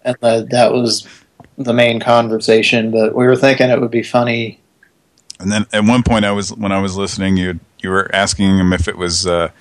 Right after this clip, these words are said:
Speaker 2: if whatever he was gonna repair the upholstery with was, it was resistant to malto meal specifically. And you were saying, "'Cause my goddamn nephew's always spilling malto meal." <laughs>
Speaker 1: So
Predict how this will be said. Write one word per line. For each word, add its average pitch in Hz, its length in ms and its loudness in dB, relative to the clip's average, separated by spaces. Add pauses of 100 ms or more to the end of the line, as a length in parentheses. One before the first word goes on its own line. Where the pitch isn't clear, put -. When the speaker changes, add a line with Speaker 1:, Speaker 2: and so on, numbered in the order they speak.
(340)
Speaker 2:
if - 160 -6
whatever 107 340 2
he 104 120 0
was 101 120 2
gonna 101 220 0
repair 98 300 0
the 98 100 2
upholstery 95 460 -2
with 90 240 -2
was, 85 360 -4
it 101 100 -4
was 85 360 -4
resistant 95 600 0
to 92 100 -4
malto 87 400 2
meal 95 340 2
specifically. 95 840 -4 (500)
And 101 160 -8
you 104 140 0
were 98 60 -2
saying, 98 200 -2
"'Cause 98 160 -8
my 98 160 2
goddamn 107 600 0
nephew's 101 480 -2
always 90 420 -14 (160)
spilling 98 540 -12
malto 87 380 2
meal." 90 500 -10 (440)
<laughs> - 360 -4 (2500)
Speaker 1:
So 135 560 4